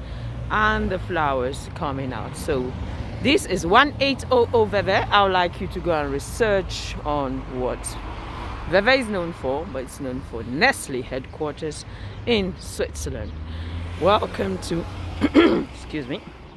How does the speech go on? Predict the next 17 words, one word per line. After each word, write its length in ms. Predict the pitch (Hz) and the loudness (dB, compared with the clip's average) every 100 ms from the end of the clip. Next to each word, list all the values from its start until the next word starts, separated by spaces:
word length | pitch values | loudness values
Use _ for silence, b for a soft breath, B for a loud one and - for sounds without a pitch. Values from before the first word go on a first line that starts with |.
| - - - | -14 -14 -6
Ijere's 720 | 170 151 - 151 135 127 123 - | -4 -2 4 4 4 2 -2 -6
Chronicles. 800 | - 127 120 - 120 120 131 - B B B | -4 -4 -4 -6 -6 -6 -8 -12 B B B
Have 320 | - 208 180 214 | 6 8 8 4
a 80 | |
blessed 500 | 165 170 165 - 147 | 0 2 0 -2 -8
day. 260 | 151 147 165 - - B B B B B B - | -4 -4 -4 -10 -18 B B B B B B 0
No 120 | 185 | 4
matter 340 | 220 233 262 | 6 4 2
what 240 | 208 202 196 | 2 2 0
you're 80 | |
going 300 | 160 185 180 | 0 0 0
through, 240 | - 151 123 - - - | -2 -6 -6 -10 -14 -16
keep 260 | - 156 - | -8 -6 -2
your 120 | 135 | -4
head 260 | - 135 117 | 0 -2 -2
high 340 | - 127 120 | 0 0 0
up. 120 | 110 | -4